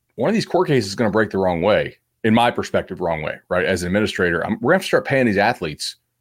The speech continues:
pretty soon. I don't wanna take a pay cut, right? So I'm trying to increase the amount of revenue my school brings in basically any way I can so that, like,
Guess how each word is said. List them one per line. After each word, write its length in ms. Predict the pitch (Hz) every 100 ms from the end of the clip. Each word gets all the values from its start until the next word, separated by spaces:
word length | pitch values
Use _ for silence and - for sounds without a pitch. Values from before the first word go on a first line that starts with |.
| _ -
pretty 180 | 113 -
soon. 340 | - 101 71 _ _ _ 113
I 160 | 156
don't 200 | 185 170
wanna 180 | 165 156
take 140 | 170 156
a 40 |
pay 200 | - 175
cut, 340 | - 123 - _ _ _ _
right? 260 | 123 160 170
So 160 | - 120
I'm 140 | 180
trying 220 | 202 175
to 60 | 147
increase 340 | 127 170 156
the 80 | 131
amount 160 | 139 120
of 80 |
revenue 280 | 120 139 120
my 180 | 101 131
school 280 | - 143 139
brings 340 | 110 101 90
in 320 | 98 92 85 _ _ _ _ _ _ _
basically 480 | - 127 - 123 123
any 160 | 131 143
way 240 | 127 135
I 100 | 123
can 380 | 120 151 139 120
so 160 | - 101
that, 160 | 104
like, 240 | - -